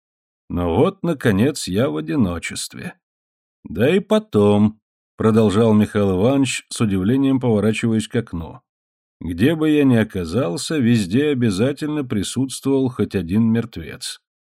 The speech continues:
Но вот я один, слава богу». «Настало время», сказал себе Михаил Иванович, с удивлением открывая ставень, «подумать о главном».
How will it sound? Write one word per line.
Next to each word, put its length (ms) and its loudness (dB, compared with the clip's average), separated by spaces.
Но 260 -2
вот 300 0
я 260 0
один, 480 -2
слава 540 -6
богу». 560 -10
«Настало 680 0
время», 480 2
сказал 420 -4
себе 260 -2
Михаил 440 -2
Иванович, 420 -2
с 100 -8
удивлением 640 4
открывая 540 0
ставень, 600 2
«подумать 760 0
о 140 0
главном». 720 -8